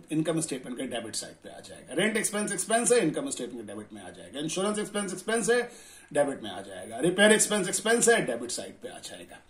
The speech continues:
ठीक है, इसके बाद ऑफिस सप्लाईज की नेचर भी एक्सपेंस है, एक्सपेंस डेबिट साइड पे आ जाएगा। उसके बाद प्रीपेड रेंट है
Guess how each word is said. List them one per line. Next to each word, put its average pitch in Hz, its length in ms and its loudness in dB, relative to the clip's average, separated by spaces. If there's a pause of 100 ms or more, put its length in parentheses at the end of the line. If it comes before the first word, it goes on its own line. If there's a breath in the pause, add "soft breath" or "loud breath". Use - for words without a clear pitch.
(760 soft breath)
ठीक 180 220 10
है, 269 260 8 (800 loud breath)
इसके 185 220 10
बाद 233 380 12
ऑफिस 196 320 10
सप्लाईज 254 380 12
की 233 120 4
नेचर 190 300 6
भी 180 100 8
एक्सपेंस 175 420 6
है, 165 260 4
एक्सपेंस 139 340 -4
डेबिट 117 240 -4
साइड 113 200 -6
पे - 140 -14
आ - 160 -14
जाएगा। - 340 -14 (200)
उसके 196 240 8
बाद 202 220 12
प्रीपेड 214 880 6
रेंट 175 480 6
है - 180 -12